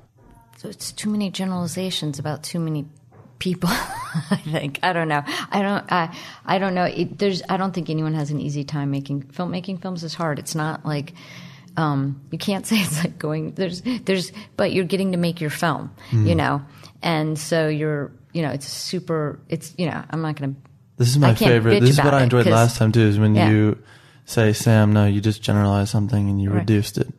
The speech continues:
Speaker 1: Well, it's just, it's hard to make a film and everyone has their way at it. And it's also,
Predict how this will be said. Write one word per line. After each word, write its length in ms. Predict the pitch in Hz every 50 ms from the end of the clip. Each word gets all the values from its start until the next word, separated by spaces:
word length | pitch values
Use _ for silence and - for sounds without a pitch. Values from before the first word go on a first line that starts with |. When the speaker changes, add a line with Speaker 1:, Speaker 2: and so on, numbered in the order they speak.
| _ -
Speaker 1:
Well, 420 | - 208 220 214 202 - - - -
it's 220 | - 233 226 - -
just, 320 | - 233 226 - - - -
it's 180 | 208 208 -
hard 320 | - - 220 220 220 202 208
to 240 | 208 202 196 175 - - - - _ _ _ _ _ _ -
make 340 | 185 190 190 190 185 180 -
a 60 | 180
film 240 | - - 196 196 185
and 120 | 170 - -
everyone 320 | 180 170 180 180 170 170 170
has 340 | 147 160 156 160 160 156 -
their 260 | - 156 151 151 151
way 480 | 151 147 151 151 151 151 147 143 - -
at 260 | - 151 156 160 156
it. 220 | 147 139 135 - - -
And 180 | 170 180 180
it's 140 | 175 180 -
also, 580 | - 190 180 180 175 - - 175 165 165 160 160